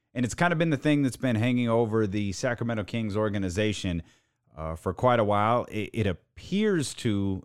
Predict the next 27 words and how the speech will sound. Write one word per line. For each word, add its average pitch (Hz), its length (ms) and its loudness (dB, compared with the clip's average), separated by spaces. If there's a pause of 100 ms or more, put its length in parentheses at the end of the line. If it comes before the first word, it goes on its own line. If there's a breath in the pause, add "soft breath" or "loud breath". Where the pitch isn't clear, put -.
have 98 340 -2
come 143 300 0
to 127 220 -2
a 107 60 2
conclusion, 104 840 -2
uh, - 840 -20 (260)
Friday 139 400 6
of 107 160 4
last 113 360 2
week. 104 360 -4
So - 180 -4
we're 98 180 0
gonna 117 140 2
spend 120 240 0
a - 20 2
little 113 200 2
time 113 320 2
discussing 117 760 0
this 110 240 -2
and 98 180 -4 (560 soft breath)
discussing 151 760 2
what 139 140 6
it 123 40 2
means 123 280 2
for 117 160 2
Luke 113 240 0
Walton 101 420 0